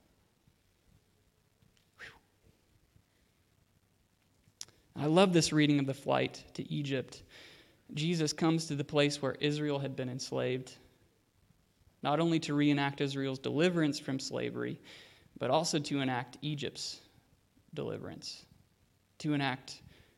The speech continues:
the deliverance of the Gentile enslavers. There's a foreshadowing here. Uh, I don't think I need to,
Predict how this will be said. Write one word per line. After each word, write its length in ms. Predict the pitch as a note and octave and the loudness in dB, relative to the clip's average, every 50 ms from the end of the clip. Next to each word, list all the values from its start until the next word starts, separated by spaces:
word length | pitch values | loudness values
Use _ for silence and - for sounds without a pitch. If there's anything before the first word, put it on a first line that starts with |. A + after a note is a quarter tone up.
| _ _ _ _ _ _ _ _ _ _ - | _ _ _ _ _ _ _ _ _ _ -4
the 80 | C#3+ C#3 | -4 -2
deliverance 600 | C3+ C3+ C3+ C#3+ D3 C#3+ C#3 C3+ B2+ B2 - - | 0 0 2 2 0 0 0 -2 -4 -4 -6 -6
of 220 | B2+ B2 B2+ B2+ - - _ _ _ _ _ _ _ _ _ _ _ _ _ _ - | -6 -6 -6 -10 -14 -20 _ _ _ _ _ _ _ _ _ _ _ _ _ _ -8
the 60 | D3+ C#3 | -6 -6
Gentile 560 | C#3 C#3+ C#3+ C#3 C3+ - C#3+ C#3+ C3+ C3 B2+ | -2 0 0 -2 -2 -4 -4 -6 -4 -4 -4
enslavers. 760 | B2+ C3 - - - A#2 B2+ A#2+ A#2+ A2+ A#2+ - - - - - _ _ _ _ _ _ _ _ _ _ _ _ _ _ _ _ _ _ _ _ _ _ _ _ _ _ _ _ _ _ _ _ _ _ - - - - - - _ _ _ _ _ _ _ _ _ _ _ _ _ _ _ - - _ _ _ _ _ - | -6 -8 -8 -6 -6 -4 -6 -4 -6 -8 -8 -8 -10 -12 -14 -20 _ _ _ _ _ _ _ _ _ _ _ _ _ _ _ _ _ _ _ _ _ _ _ _ _ _ _ _ _ _ _ _ _ _ -20 -20 -20 -20 -20 -20 _ _ _ _ _ _ _ _ _ _ _ _ _ _ _ -20 -20 _ _ _ _ _ 0
There's 180 | - D3 D3 D3 | 2 2 4 4
a 60 | C#3 | 0
foreshadowing 760 | - - E3 D3+ - - D#3 D#3 E3 D#3+ D#3+ D3+ D3 C#3+ C3+ | 2 4 4 4 6 4 4 4 4 4 4 4 4 2 2
here. 400 | B2 C#3 C3 B2 B2 B2 - - - - - - - _ _ _ - - - _ _ _ _ _ _ _ _ _ _ _ _ _ - | 0 -2 -2 -2 -2 -2 -2 -4 -4 -4 -20 -20 -20 _ _ _ -20 -20 -20 _ _ _ _ _ _ _ _ _ _ _ _ _ -18
Uh, 60 | - - _ _ _ _ - - _ - _ - _ _ _ _ _ _ - | -18 -18 _ _ _ _ -20 -20 _ -20 _ -20 _ _ _ _ _ _ -6
I 40 | D3 | -4
don't 140 | C#3 B2+ B2+ | -4 -4 -4
think 180 | - C3 - | -6 -4 -2
I 60 | B2 | -2
need 220 | B2+ C3+ C3+ C3 - | -2 -2 -4 -6 -8
to, 120 | - C3 | -10 -12